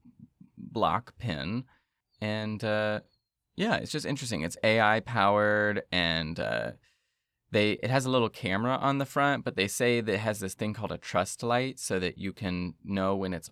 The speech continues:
on so that you don't think it's recording all the time. I think that's very, um, suspicious. Uh,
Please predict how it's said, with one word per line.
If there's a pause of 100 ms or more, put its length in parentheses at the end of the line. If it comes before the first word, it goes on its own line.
on
so
that
you
don't
think
it's
recording
all
the
time.
I
think
that's
very,
um, (960)
suspicious.
Uh,